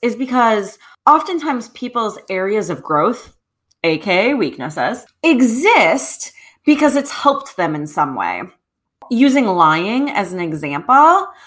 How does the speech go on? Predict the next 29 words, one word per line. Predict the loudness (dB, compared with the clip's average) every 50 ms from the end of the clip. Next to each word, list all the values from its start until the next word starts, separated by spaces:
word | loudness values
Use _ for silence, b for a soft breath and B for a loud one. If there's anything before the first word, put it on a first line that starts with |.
| B B B B B B B _
people | 4 4 4 6 4
often | 4 4 4 2 0 -4 -4 -4 -2
learn | -2 -2 -2 -4 -6
to | -8 -10 -10
lie | 0 2 4 4 4 4 2 2 0 -2 -4 -6 -8
because | -10 -12 -8 -8 -8 -8
it's | -8 -10 -12
protected | -16 _ -10 -10 -10 -8 -4 -4 -4 -4 -2 -2 -2 -2 0
them | -2 -2 -2 -2 -4 -6 -8
from | -2 0 0 2 2
abuse | 0 -2 -2 0 4 4 4 4 4 0 0 0
or | -2 -2 -2
trauma | -6 -10 -10 -2 4 6 6 8 8 6 6 6 6 6 6
or | 6 4 2 2 2
relationships. | 0 0 2 4 2 2 2 0 -4 -4 -4 -6 -4 -2 0 2 2 2 0 -2 -8 -10 -10 -12 B B B B B B B B B B B B _ _ _ _ _ _ _ _ _ _ _ _ _
You | 4 6 6
know, | 6 6 2
these | 2 2 4 2 2 2
things | 0 0 0 2
are | 2 2 2 2
often | 2 0 -4 -6
just | -6 -8 -10 -10 -16 _ _ _ _ _ _ _
coping | -2 0 0 2 2 2 0 0 0
skills | -4 -6 -6 -4 0 0 0 2 2 0 0 0 0
that | 0 2
are | 2 2 2 0 -8 -16 _
pretty | 0 0 2 4 4
unhealthy, | 4 4 2 0 4 4 4 4 4 0 0 0 0 0 -2 -4 B B B B B B B B _ _ _
but | 2 2 2